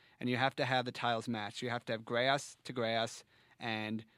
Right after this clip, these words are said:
building to building. And when you complete certain buildings, you get certain resources. There's fields, which give you grapes, leaves, uh, fish, and what's the other? Chickens. And then there's buildings, and each building gives you a special power, and then you move up on the banderole track.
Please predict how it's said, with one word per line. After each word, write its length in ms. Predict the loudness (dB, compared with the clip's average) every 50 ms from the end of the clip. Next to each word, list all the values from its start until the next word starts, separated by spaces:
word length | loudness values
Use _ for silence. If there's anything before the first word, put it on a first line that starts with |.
| _ _
building 280 | 0 0 2 2 2 0
to 80 | 0 0
building. 440 | 0 0 0 0 0 -2 -2 -2 -4
And 80 | -2
when 100 | -2 0
you 80 | 0 0
complete 340 | 0 -2 0 0 0 0 2
certain 220 | 2 2 2 4
buildings, 440 | 6 6 6 6 6 4 4 4 2
you 60 | 2
get 160 | 0 0 -2
certain 300 | -2 -4 -4 -2 -2 -2
resources. 640 | -2 -4 -4 -4 -4 -6 -6 -6 -8 -10 -12 -12 -16 -18 _ _ _ _
There's 220 | 0 0 0 0 -2
fields, 680 | -6 -4 0 2 4 4 4 4 2 0 -6 -12 -16 -16 _ -20 -20 _
which 200 | _ -4 -4 0
give 140 | -2 -2 -2
you 60 | -2 -4
grapes, 600 | -2 0 2 2 2 2 0 -4 -10 -14 -16 -18 _ _ _ _ _ _
leaves, 580 | -6 -4 -2 -2 0 -2 -2 -4 -6 -10 -12 -14 _ _ _ _ _ -16 -4
uh, 180 | 0 0 0 0 -2 _
fish, 460 | 0 2 4 4 4 2 0 0 -2 -6 _ _ _ _ _ _ _
and 240 | 0 0 0 2 0
what's 140 | -2 -4 -4
the 140 | -4 -4
other? 100 | -4 -4 -4 2
Chickens. 480 | 2 2 2 2 0 0 -2 -2 -4 -10 _ _ _ _ _ _ -4
And 120 | 0 2 4
then 80 | 4
there's 160 | 4 4 4
buildings, 420 | 6 6 6 6 6 6 4 2 4
and 80 | 4
each 140 | 4 4 4
building 280 | 2 2 2 4 2 2
gives 160 | 2 2 2
you 80 | 0 0
a 40 |
special 340 | 2 2 0 0 2 0 -2
power, 440 | -2 0 2 2 2 2 2 0 -2
and 100 | -2 0 2
then 100 | 2 4
you 80 | 4
move 160 | 4 4 2 2
up 100 | 2 2
on 80 | 2 2
the 60 | 0
banderole 580 | 0 0 0 2 2 2 2 2 0 -2 -4 -4
track. 420 | -6 -6 -4 -6 -6 -8 -10 -14